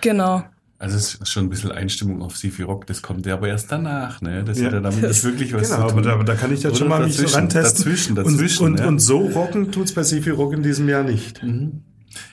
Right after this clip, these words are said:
Speaker 2: Ist ja tatsächlich so ein Mittwoch, den ihr auch ausspart. Also da kommt man sich auch nicht gegenseitig in die Quere. Das haut eigentlich auch wunderbar hin.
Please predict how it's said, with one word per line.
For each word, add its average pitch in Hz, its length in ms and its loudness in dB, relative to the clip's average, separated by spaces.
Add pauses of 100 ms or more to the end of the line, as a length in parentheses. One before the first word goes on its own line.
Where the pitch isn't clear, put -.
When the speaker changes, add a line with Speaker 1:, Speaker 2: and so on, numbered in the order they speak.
Speaker 2:
Ist - 160 -2
ja 170 60 2
tatsächlich 147 480 -2
so 131 100 -2
ein 113 120 0
Mittwoch, 123 280 -2
den 110 160 0
ihr 98 120 2
auch 87 120 -6
ausspart. 110 680 -6 (100)
Also 104 220 -6
da 110 80 -2
kommt 107 240 -8
man 110 80 -2
sich 107 220 -2
auch 110 100 -2
nicht 127 200 -4
gegenseitig 107 500 -4
in 104 80 0
die 98 100 -6
Quere. 113 400 -4
Das 107 180 -4
haut 104 180 0
eigentlich 101 280 -2
auch 107 160 -4
wunderbar 123 420 -2
hin. 127 260 -4